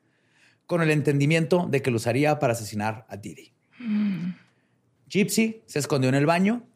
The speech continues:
Speaker 1: se tapó los oídos para no tener que oír los gritos de su mamá. A continuación,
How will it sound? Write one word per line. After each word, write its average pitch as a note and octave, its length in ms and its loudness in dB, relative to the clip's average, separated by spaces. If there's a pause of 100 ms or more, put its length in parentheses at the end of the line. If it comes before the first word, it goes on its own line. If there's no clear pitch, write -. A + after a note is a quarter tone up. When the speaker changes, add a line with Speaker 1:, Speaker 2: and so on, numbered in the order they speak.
(160)
Speaker 1:
se - 160 -10
tapó A#2+ 300 -6
los C3+ 160 0
oídos D#3+ 360 2
para A#2+ 160 0
no A#2 80 0
tener A#2 220 -2
que B2+ 80 0
oír B2 100 2
los A#2+ 140 0
gritos A#2+ 280 -2
de A#2+ 80 -2
su A#2 120 -8
mamá. F2 320 -10 (840)
A A2+ 120 -10
continuación, D3+ 720 2